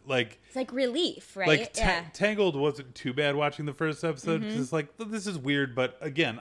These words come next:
Speaker 1: I know what a Pascal is, I
Speaker 2: Right,
Speaker 1: know.
Speaker 2: right.
Speaker 1: But, yeah, watching the first episode of, uh, Elena without this movie
Speaker 2: Mm-hmm.
Speaker 1: and watching it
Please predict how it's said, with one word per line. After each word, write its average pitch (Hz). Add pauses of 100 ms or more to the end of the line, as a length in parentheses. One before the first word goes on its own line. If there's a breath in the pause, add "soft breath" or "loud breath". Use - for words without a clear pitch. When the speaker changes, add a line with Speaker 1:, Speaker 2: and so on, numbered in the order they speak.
Speaker 1:
I 143
know 139
what 120
a 135
Pascal 151
is, 139
I 131
Speaker 2:
Right, 117
Speaker 1:
know. 120 (300)
Speaker 2:
right. 131 (260)
Speaker 1:
But, 123 (100)
yeah, 123
watching 113
the 165
first 156
episode 123
of, 110 (200)
uh, 104 (140)
Elena 113 (500 soft breath)
without 117
this 170
movie 170 (100)
Speaker 2:
Mm-hmm. 180
Speaker 1:
and 120
watching 120
it 117